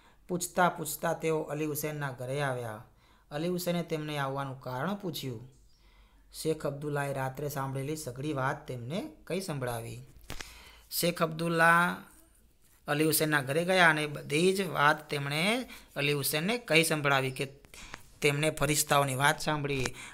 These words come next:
અને તેમણે સાંભળ્યું કે દમાસ્કસના અલી હુસેનને હજનું પુણ્ય મળ્યું છે, એટલે હું તમારી પાસે આવ્યો છું. તેમની,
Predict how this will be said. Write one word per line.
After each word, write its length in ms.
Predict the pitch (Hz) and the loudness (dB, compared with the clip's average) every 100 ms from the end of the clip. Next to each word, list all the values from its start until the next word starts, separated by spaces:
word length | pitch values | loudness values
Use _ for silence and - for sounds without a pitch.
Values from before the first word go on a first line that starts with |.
| - | -4
અને 140 | 139 | -4
તેમણે 300 | 131 135 135 | 0 0 2
સાંભળ્યું 760 | 131 135 131 127 175 226 170 - - - | 4 4 2 6 8 10 8 4 -8 -8
કે 80 | - | -6
દમાસ્કસના 960 | 131 127 135 147 156 - 147 147 147 135 | -4 -2 4 4 4 4 2 4 6 6
અલી 180 | 135 143 | 4 2
હુસેનને 720 | 139 - 160 185 247 233 123 - - | 4 6 6 4 2 2 0 -4 -6
હજનું 340 | 127 127 185 | -4 0 0
પુણ્ય 340 | 233 240 240 233 | 0 0 2 2
મળ્યું 300 | 220 214 196 | 4 4 2
છે, 300 | 160 139 120 - - - - - - | 2 0 -2 -8 -16 -14 -14 -16 -6
એટલે 280 | 143 - 151 | -4 0 0
હું 300 | 147 185 226 | 2 0 -2
તમારી 300 | 170 139 139 | -2 -4 -4
પાસે 360 | 135 135 - 226 | -4 -6 -2 0
આવ્યો 220 | 233 220 | 4 4
છું. 240 | 269 - - - - - - - - - | 4 0 0 0 8 10 10 4 -20 -6
તેમની, 460 | 170 180 208 220 | -2 0 0 -2